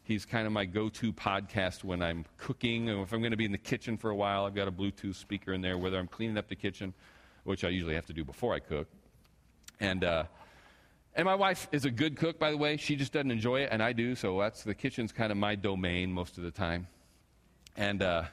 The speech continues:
so I'm in there listening to him, and he was, he was speaking at a business leaders conference.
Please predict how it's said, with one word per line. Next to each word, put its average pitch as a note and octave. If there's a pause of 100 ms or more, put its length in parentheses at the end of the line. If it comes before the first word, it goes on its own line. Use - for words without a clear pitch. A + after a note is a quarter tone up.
(1300)
so -
I'm B2
in A#2
there G#2+
listening G#2
to G2
him, F#2+
and F#2
he G#2
was, G2
he A2+
was F#2+
speaking -
at F#2+
a F2+
business D3+
leaders F2
conference. -